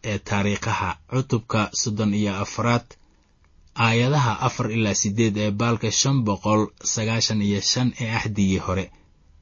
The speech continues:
Iyadoo aynu isku taxallujinayno inaan garanno wakhtigii Yeremiya iyo wakhtigii Yoosiya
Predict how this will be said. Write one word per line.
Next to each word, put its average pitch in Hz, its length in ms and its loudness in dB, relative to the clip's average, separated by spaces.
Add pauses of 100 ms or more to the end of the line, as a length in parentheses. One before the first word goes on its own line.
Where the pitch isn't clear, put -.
(380)
Iyadoo 139 460 4
aynu 110 460 2
isku - 240 -2
taxallujinayno 107 880 0 (100)
inaan 117 320 2
garanno 101 460 2
wakhtigii 110 520 2
Yeremiya 104 580 4 (180)
iyo 107 220 0
wakhtigii 107 600 2
Yoosiya 101 500 2